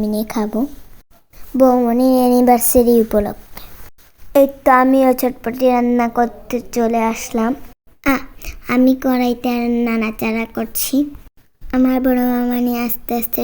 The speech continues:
সব কিছু রেডি করছেন। কি চটপটি রান্না করতে আগে মটরগুলোকে আগে আগে সিদ্ধ করে নিতে হয়, তারপর সিদ্ধ মটরগুলোর ভিতরে একটা চটপটির একটা মশলা আছে, সেটা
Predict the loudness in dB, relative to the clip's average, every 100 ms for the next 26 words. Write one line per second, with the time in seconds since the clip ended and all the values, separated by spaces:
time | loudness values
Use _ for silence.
0 | -6 -8 -6 -8 -6 -6 -4 -4 -4 -6
1 | -4 -4 -2 -4 -6 -10 _ -2 -2 0
2 | 0 2 2 2 0 0 -2 -4 -4 -4
3 | -2 0 0 0 -2 -4 -2 0 -2 0
4 | -2 -2 -6 -6 -4 -2 0 0 -2 -2
5 | -2 -2 -2 0 0 0 -2 -4 -4 -6
6 | -6 -6 -8 -14 -16 -16 -16 -20 _ -20
7 | -18 -14 -6 -6 -4 -4 -4 -4 -4 -2
8 | 0 0 0 -2 -4 -2 -2 -2 -2 -4
9 | -4 -2 -2 -2 -6 -8 -8 -8 _ _
10 | -18 -16 -18 -20 -6 -6 -4 -6 -4 -2
11 | -2 -2 -4 -6 -4 -4 -6 -8 -6 -6
12 | -8 -8 -6 -6 -8 -16 -18 -20 -20 -20
13 | -20 -16 -8 -6 -4 -4